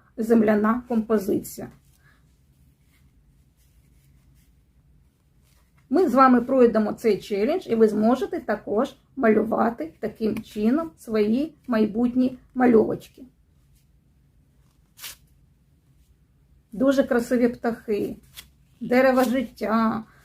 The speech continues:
Дуже мені подобається ось ця мальовочка. Це не традиційна квіточка, так? Це вже моя авторська квіточка,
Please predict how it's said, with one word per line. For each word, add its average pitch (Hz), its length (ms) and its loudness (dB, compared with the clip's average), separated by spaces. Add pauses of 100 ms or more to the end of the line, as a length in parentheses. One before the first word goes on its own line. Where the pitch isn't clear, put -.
(140)
Дуже 311 280 2
мені 269 220 2
подобається 269 640 2
ось 269 160 -2
ця 214 220 -2
мальовочка. 214 640 -4
Це 311 360 2
не 330 220 4
традиційна 240 760 0
квіточка, 214 680 -8
так? 330 240 -4
Це 247 140 -4
вже 226 160 -2
моя 233 360 2
авторська - 500 -4
квіточка, - 640 -8